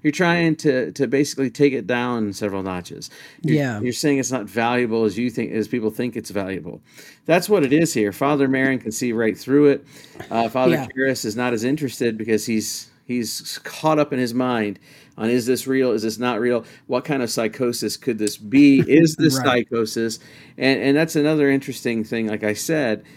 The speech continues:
Speaker 1: in the Catholic Church, you would not go through exorcism without all of the psychological
Speaker 2: Without all of that, right.
Speaker 1: Right.
Speaker 2: It, I, I found probably the sh-, you said shock and awe. There were, in the end,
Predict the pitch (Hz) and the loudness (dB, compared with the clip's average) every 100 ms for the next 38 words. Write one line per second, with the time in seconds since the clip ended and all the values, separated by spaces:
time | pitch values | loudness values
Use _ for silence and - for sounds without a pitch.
0 | - - 107 107 104 123 139 113 - 101 | -20 -12 -4 -4 -2 -2 -2 -6 -6 -6
1 | 95 107 113 104 101 104 90 104 92 - | -6 -6 -4 -2 -2 -4 -4 -6 -6 -6
2 | 98 92 92 - 107 - 107 104 107 104 | -6 -6 -10 -12 -12 -10 -6 -2 -2 -2
3 | 117 156 - - 98 95 92 - 95 90 | -4 -4 -4 -8 -8 -8 -10 -12 -12 -8
4 | 208 175 170 147 147 147 123 104 104 87 | -6 -2 -2 0 0 -2 -4 -6 -6 -10
5 | 76 123 131 104 - 98 - - - 220 | -10 -6 -6 -6 -10 -16 -18 -20 -4 -4
6 | 214 - 202 262 - - 277 226 233 185 | -4 -6 -2 -2 -2 0 0 2 4 4
7 | 156 170 160 143 - - - - _ _ | 4 4 4 2 -2 -12 -20 -20 _ _
8 | _ _ _ _ - 160 151 - - - | _ _ _ _ -4 0 0 0 -4 2
9 | 156 - 151 131 - 123 127 120 - 123 | 2 2 -2 -2 0 0 0 0 -2 0
10 | 120 101 101 _ _ _ _ _ _ _ | -2 -2 -6 _ _ _ _ _ _ _
11 | _ _ _ _ _ 170 151 190 240 240 | _ _ _ _ _ -4 0 2 2 2
12 | 180 175 165 156 143 _ _ _ _ _ | 2 4 2 0 -4 _ _ _ _ _
13 | _ _ _ - 254 233 170 214 220 208 | _ _ _ 0 2 4 4 2 4 4
14 | 160 | 2